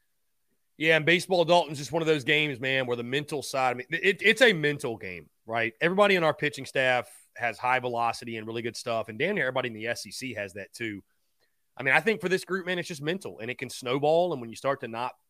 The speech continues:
not throw the ball well, and you have some bad performances, and you have back-to-back bad performances, the greatest challenge, I think, going into this weekend is the mental side. I, I really do believe that. Um,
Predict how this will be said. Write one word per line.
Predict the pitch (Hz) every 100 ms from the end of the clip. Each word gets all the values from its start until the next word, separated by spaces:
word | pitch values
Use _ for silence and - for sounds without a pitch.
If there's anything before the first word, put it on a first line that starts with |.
| -
not | 123 123 131 - _
throw | 139 143
the | 135
ball | 135 131 117
well, | 131 156 175
and | 123 101 101
you | 117
have | 120
some | 110
bad | 104 127 131
performances, | 120 131 139 135 131
and | 107
you |
have | 104 95
back-to-back | 123 - 120 135
bad | 123 131
performances, | 123 139 - _ _
the | 127
greatest | 120 165 220 -
challenge, | - 151 156 143 135
I | 127
think, | 139 123
going | 127 120
into | 113
this | 110 -
weekend | 113 156 113 98 _ _ _ _
is | 113 120
the | 135
mental | 120 127 123 107
side. | 120 104 76 -
I, | 101
I | 110
really | 117 120
do | 117
believe | 101 101 104 92
that. | 85 - _ _ _ -
Um, | 101 98 95 92